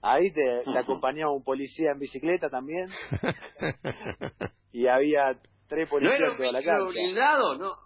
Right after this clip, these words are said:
Speaker 3: no, no pudieron, no pudieron blindarlo el micro?
Speaker 1: <laughs> No teníamos blindado, no teníamos blindado. Ah, a-, ahí era feo llegar.
Speaker 2: Claro.
Speaker 1: Porque en la, en las categorías del ascenso hay menos,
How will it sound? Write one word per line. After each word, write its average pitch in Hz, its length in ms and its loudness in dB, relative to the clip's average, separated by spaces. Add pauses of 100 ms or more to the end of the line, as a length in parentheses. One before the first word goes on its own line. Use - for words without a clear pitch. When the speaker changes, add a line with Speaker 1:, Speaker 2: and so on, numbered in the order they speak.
(200)
Speaker 3:
no, 196 100 0 (120)
no 185 160 2
pudieron, 220 480 2 (120)
no 151 260 2
pudieron 196 300 6
blindarlo 185 540 2
el - 60 -6
micro? 190 280 -4
Speaker 1:
<laughs> - 320 -8 (160)
No 165 200 0
teníamos 180 320 0
blindado, 139 720 0 (440)
no 127 100 -18
teníamos 139 260 -4
blindado. 113 500 -8 (240)
Ah, 110 840 -4 (140)
a-, 127 60 -2
ahí 135 360 2
era 151 160 0
feo 156 300 -4
llegar. 110 320 -8 (360)
Speaker 2:
Claro. 82 360 -4
Speaker 1:
Porque 135 220 -6
en 143 60 -4
la, 139 160 -4
en 131 140 -8
las 143 160 0
categorías 160 460 2
del 156 80 0
ascenso 113 560 -8
hay 143 100 -2
menos, 123 540 -4